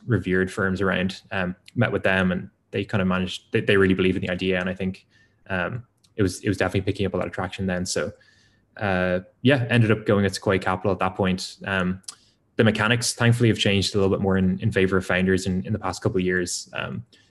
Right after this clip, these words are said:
especially from a European standpoint. Like, I think that, uh, you know, I mean, the advantage as an Irish person, person is that I can kind of separate myself from both Europe and the U S and just kind of be, uh, independently, um, non-European and, and non-U S.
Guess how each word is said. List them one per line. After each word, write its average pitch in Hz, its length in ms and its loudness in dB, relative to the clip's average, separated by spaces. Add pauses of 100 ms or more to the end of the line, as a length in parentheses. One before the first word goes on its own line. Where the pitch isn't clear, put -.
especially 101 420 2 (160)
from 98 400 -2
a - 20 -4
European 95 460 0
standpoint. 95 640 -2
Like, 90 140 0
I 92 80 0
think 95 180 0
that, 90 300 -4 (500)
uh, 90 220 0 (320)
you 107 80 2
know, 92 200 0 (160)
I 127 40 -2
mean, 107 120 4
the 95 60 4
advantage 95 380 0
as - 260 -2
an 104 120 -6
Irish 90 220 -4
person, 98 440 -2
person 101 260 0
is 90 60 -2
that 87 100 0
I 90 60 0
can 92 100 -2
kind 92 140 -2
of 90 80 -6
separate 92 340 -4
myself 92 300 -2
from 98 100 -8
both 87 220 -6
Europe 92 240 -4
and 95 80 -4
the 90 60 -6
U 90 140 -2
S 90 220 -2
and 95 80 -6
just 92 160 -6
kind 90 140 -4
of 90 120 -8
be, 92 240 -8 (400)
uh, 87 220 -6
independently, 92 800 -2 (260)
um, 87 400 -6 (320)
non-European 90 760 0
and, 87 160 -6
and 95 100 -2
non-U 92 340 2
S. 92 300 -2